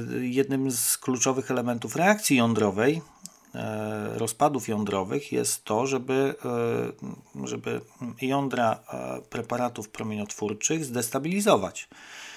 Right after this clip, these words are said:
Czyli, e, normalnie, mm, te jądra są w miarę stabilne, natomiast kiedy włączają, włączą, e, w swo-, do swoje-, do siebie,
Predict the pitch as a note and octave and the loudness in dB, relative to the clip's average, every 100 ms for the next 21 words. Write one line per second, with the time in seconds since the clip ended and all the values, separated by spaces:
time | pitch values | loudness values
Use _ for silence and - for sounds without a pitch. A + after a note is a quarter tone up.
0 | - _ - - B2+ B2 B2 - C3 B2+ | -20 _ -6 0 2 2 -4 -6 -6 -4
1 | B2+ B2+ C3 B2+ B2+ C3 D3 D3+ D3 C3+ | -2 -4 -4 -4 -2 2 4 4 4 2
2 | A#2+ - _ _ - - C3 B2 B2 - | 2 -4 _ _ -20 -16 -12 -10 -12 -4
3 | C3 C3 C3 A#2+ A2+ A2 - A#2 A2 B2+ | 2 4 4 2 0 0 0 0 0 2
4 | D#3 D3+ - - A2 G#2 G#2+ D#3 E3 C#3+ | 4 4 2 0 -2 0 -2 0 -2 0
5 | C#3 - - B2 A#2+ A#2 B2+ B2+ C#3 C#3 | -2 -2 -2 -2 -2 -2 -4 0 2 4
6 | C3 A2+ A#2 A#2+ D3+ C#3 - A2+ A2+ - | 4 0 -2 0 0 0 -2 -2 -4 -10
7 | A#2+ A#2 A#2 A#2 A#2+ A#2+ - - C3+ B2 | -8 -6 -4 -6 -8 -8 -10 -8 -6 -6
8 | A#2+ A#2+ - C3 B2+ B2+ B2+ B2+ C3+ A#2+ | -6 -6 -6 -4 -2 -2 -2 0 0 0
9 | A2+ | -4